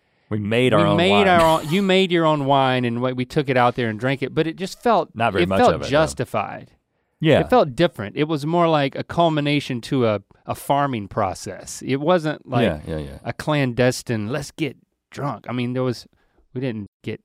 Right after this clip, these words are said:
Speaker 2: anything off of that. But we didn't, we didn't, like, take any Mad Dog or any of that stuff out
Speaker 1: But we
Speaker 2: there to
Speaker 1: did
Speaker 2: the
Speaker 1: take,
Speaker 2: river.
Speaker 1: well, we took, like, chewing tobacco out there,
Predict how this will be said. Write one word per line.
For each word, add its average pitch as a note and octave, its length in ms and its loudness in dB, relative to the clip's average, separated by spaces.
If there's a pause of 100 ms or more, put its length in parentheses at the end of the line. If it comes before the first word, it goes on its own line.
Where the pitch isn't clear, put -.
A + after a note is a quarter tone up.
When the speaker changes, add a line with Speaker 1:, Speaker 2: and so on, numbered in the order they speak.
Speaker 2:
anything G2+ 600 -10
off G2 240 -12
of G2+ 100 -10
that. F2 240 -16 (800)
But D3+ 120 2
we D#3+ 140 2
didn't, E3 280 2 (200)
we E3 120 2
didn't, D#3 200 0
like, C#3 200 -2
take C3 240 -4
any A2+ 200 -4
Mad C3+ 340 0
Dog B2 400 4
or A#2 120 0
any A#2+ 340 -2
of - 60 -14
that A#2+ 180 -4
stuff A#2 240 -6
out A2 120 0
Speaker 1:
But E3+ 60 4
we E3 100 8
Speaker 2:
there - 20 -2
to G#3 80 6
Speaker 1:
did A3 80 4
Speaker 2:
the - 100 -2
Speaker 1:
take, - 80 0
Speaker 2:
river. B2+ 100 -4
Speaker 1:
well, B2+ 80 2
we C#3 160 0
took, B2+ 340 0
like, F2+ 240 -2
chewing C3+ 280 0
tobacco E2 380 -2
out C#2+ 280 -10
there, G2+ 360 -12